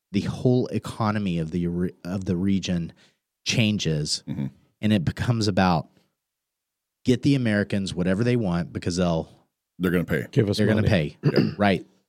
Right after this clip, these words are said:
Speaker 1: That is their economy. So, so that was really interesting to see.
Speaker 2: Did you
Speaker 3: Hmm.
Speaker 2: contribute to that economy?
Speaker 1: Yeah, in some way.
Speaker 2: What kind of trinkets did you bring home?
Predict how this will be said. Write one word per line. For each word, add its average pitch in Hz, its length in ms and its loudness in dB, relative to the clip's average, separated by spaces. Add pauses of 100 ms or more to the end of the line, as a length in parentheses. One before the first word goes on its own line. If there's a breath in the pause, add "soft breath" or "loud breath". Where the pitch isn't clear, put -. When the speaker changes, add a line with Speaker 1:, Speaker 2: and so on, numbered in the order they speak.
(200)
Speaker 1:
That 120 360 2 (120)
is 110 220 4
their 107 200 4
economy. 90 540 -4 (560)
So, 98 520 0 (300)
so 113 220 0
that 110 460 2 (260)
was 90 240 -4 (180)
really 92 380 0
interesting 82 460 -8
to 78 60 -8
see. 78 380 -4 (1200)
Speaker 2:
Did 104 140 0
you 101 60 2
Speaker 3:
Hmm. 104 60 2
Speaker 2:
contribute 92 420 0
to - 100 -6
that 92 160 2
economy? 98 460 0 (720)
Speaker 1:
Yeah, 120 220 4
in 151 100 0
some 135 300 2
way. 101 320 0
Speaker 2:
What 95 100 -8
kind 98 140 4
of 87 100 0
trinkets 98 380 0
did 76 180 -4
you 78 60 0
bring 71 300 -2
home? 65 360 -4